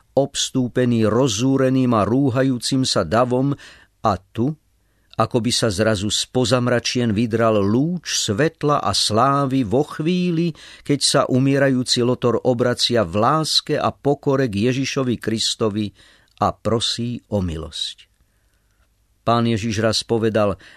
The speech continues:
"A ja, až budem vyzdvihnutý od zeme, všetkých pritiahnem k sebe."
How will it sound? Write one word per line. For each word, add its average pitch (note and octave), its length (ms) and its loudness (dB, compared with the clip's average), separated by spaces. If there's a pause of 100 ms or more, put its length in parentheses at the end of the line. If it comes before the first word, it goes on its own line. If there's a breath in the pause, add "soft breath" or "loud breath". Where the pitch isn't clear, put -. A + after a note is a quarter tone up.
(120)
"A A2+ 160 2
ja, A2+ 480 -4 (320 soft breath)
až A#2 240 0
budem A#2+ 400 0
vyzdvihnutý D3 800 0
od C#3 240 0
zeme, C#3+ 400 0 (160 loud breath)
všetkých D#3+ 800 -6
pritiahnem B2+ 800 -2
k - 80 -8
sebe." F2+ 320 -2